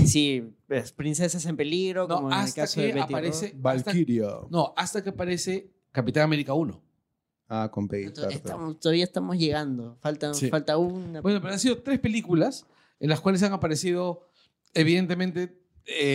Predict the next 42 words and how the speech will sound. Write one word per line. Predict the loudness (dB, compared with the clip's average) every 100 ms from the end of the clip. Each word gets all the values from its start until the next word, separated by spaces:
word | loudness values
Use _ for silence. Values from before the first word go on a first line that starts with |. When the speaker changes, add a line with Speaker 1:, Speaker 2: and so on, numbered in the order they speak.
| 2 0 -2
Speaker 2:
el, | -4 -4 -6 -8 -8 -12 -14 -16 -20 _ _ _ _ -4 4
este, | 6 6 2
¿cómo | -2
se | -2
llama? | 0 0
Betty | 0 -2 -2 -2 0 0
Ross. | 0 0 -2 -8 _ _ _
Speaker 1:
Esa | -2 2
Speaker 2:
que | 4
Speaker 1:
vaina | 2 -2
sí | -4 -6
me, | -8 -12 -6
sí | -2 0
me | 2
jodió. | 2 4 2
O |
sea, | 2 0 0
Speaker 2:
Be-, | -4 -4
Betty | 0 0
Speaker 1:
en, | 0
en | -2
Speaker 2:
Ross. | 0
Speaker 1:
su | -2
tiempo | 0 0 2
cuando | -2 -2
lo | 0
vi, | 0 -2
tal | -2 -2
vez | -2 -4
no | -6
mucho, | -8 -6 -4 0
porque | 0 0 -6 -4
no, | -2 0
no | -2 -4 -8
lo | -6
miras | -6 -6
con | -6
esa | -6 -4
óptica, | -6 -4 -2
pero | 0 2
hoy | 4 2 2
ya, | 0 0 0